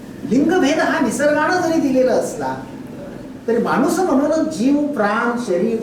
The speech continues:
त्या गोष्टी तर एकच असताना सुद्धा केवळ लिंगभेद ह्या निसर्गभेदाचा वापर करून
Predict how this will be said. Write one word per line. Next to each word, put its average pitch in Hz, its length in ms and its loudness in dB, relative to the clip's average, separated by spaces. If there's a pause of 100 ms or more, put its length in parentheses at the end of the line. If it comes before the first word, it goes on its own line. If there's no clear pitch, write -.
(460)
त्या 285 100 0
गोष्टी 269 320 -4
तर 349 40 -2
एकच 285 460 -2
असताना 143 500 -4
सुद्धा 123 460 -14 (840)
केवळ 240 260 4
लिंगभेद 320 640 2
ह्या 240 160 -4
निसर्गभेदाचा 254 920 0
वापर 233 320 0
करून 127 400 -6